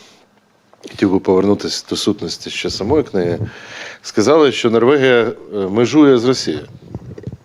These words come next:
Це правда, і виникає питання, тут повертаючись до наших розмов. У нас проблема, ми межуємо з Росією, але в Норвегії та ж сама проблема.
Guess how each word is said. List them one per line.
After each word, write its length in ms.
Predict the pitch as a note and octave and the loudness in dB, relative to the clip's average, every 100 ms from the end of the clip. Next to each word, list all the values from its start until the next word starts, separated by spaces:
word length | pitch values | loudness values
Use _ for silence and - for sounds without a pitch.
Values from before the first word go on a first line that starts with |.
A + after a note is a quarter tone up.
| - _ - - - - - - G2+ - _ - - - | -20 _ -20 -18 -20 -20 -20 -20 -20 -20 _ -14 -12 -8
Це 200 | - F#2+ | -4 -4
правда, 640 | - C#3+ A#2+ F2+ F2 D#2+ - | 2 4 4 2 0 0 -6
і 140 | F#2+ F2+ F2+ F2+ F2 F2 | -2 2 4 4 2 2
виникає 440 | F2+ F#2 F2 F#2+ | 0 0 2 2
питання, 560 | F2+ F#2 F#2 E2+ E2 D#2+ D2+ | 2 0 0 0 -4 -8 -8
тут 200 | - - | -6 -6
повертаючись 760 | - F#2 F2+ - F2+ F2 - E2 | 0 2 2 2 2 2 -2 -6
до 120 | F2 | -4
наших 340 | F2+ F2 F2 F#2+ | -2 -2 -4 -4
розмов. 380 | F2 E2 D#2+ - - - - - - - | -4 -2 -4 -8 -20 -20 -20 -20 -14 0
У 40 | |
нас 180 | G2+ C3 | 0 2
проблема, 500 | A#2 F2+ G#2 A#2 A2+ | 0 2 4 4 2
ми 140 | G2+ | 0
межуємо 500 | G2 G2+ G2 G#2+ G2+ | 2 0 2 4 4
з 80 | F2+ | 2
Росією, 460 | F#2 F#2 - D2+ D2 - _ | 0 0 -4 -6 -8 -20 _
але 160 | F2 F2+ | -2 0
в 40 | |
Норвегії 420 | G2 G2 F#2+ G2 | 4 4 6 4
та 120 | G2+ A#2 | 2 0
ж 80 | |
сама 200 | - C3 | 2 2
проблема. 460 | C3 D3 A#2+ E2 | 2 2 2 0